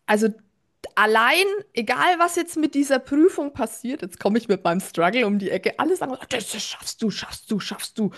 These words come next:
Ja, ja, das hilft mir gar <laughs> nix, aber schön, dass ihr an mich glaubt.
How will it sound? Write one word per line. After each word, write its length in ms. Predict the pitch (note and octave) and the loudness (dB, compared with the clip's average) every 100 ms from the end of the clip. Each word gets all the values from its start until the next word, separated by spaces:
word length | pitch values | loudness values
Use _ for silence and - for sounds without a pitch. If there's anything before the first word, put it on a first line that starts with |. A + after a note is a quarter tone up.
| - - | -18 -6
Ja, 80 | G3 | 2
ja, 200 | F#3 G#3 | 4 4
das 140 | A3 | 2
hilft 280 | B3 B3 - | 0 0 2
mir 180 | A#3+ A3 | 4 4
gar 280 | F#3+ F3+ A#3 | 4 0 0
<laughs> 120 | D#4+ | 4
nix, 720 | - - F4 F4+ G4+ - - - | 2 4 0 4 2 2 -4 -2
aber 360 | - - D4+ - - - - | -6 0 0 0 -6 -4 -4
schön, 300 | - C#4+ D#4+ | -2 0 2
dass 260 | D4+ - - | 2 0 0
ihr 80 | D4 | 0
an 100 | - | 2
mich 300 | D#4+ E4+ - | -2 -4 -4
glaubt. 1200 | - - - - - - - - C#4 _ - - | -16 -6 -2 -2 -2 -4 -4 -6 -8 _ -20 -20